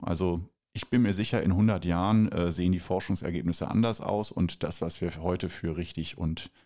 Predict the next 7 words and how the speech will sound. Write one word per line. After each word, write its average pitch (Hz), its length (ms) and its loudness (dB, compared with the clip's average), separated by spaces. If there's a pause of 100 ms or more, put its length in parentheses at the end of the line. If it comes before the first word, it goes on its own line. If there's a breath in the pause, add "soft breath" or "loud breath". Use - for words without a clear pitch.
(120 soft breath)
wahr 85 340 -2
halten, 78 320 -2
ist 80 240 -4
dann 78 160 2
wieder 78 300 -2
ziemlich 104 320 -2
lächerlich 131 720 -4